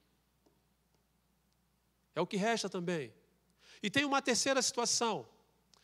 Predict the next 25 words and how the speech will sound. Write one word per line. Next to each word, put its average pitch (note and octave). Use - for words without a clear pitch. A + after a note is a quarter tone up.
Você F#3
pode A#3+
também A#3+
usar A3+
o G#3
próprio A#3+
pro-, A#3+
problema F#3+
para F#3+
o E3
seu G#3
aprendizado. B2
Há F#3
quem G#3+
diga A3
que G#3+
o G3+
fracasso G#3+
só G#3+
é A3
um B3
fracasso G3+
quando A3
você G3+
não A#3+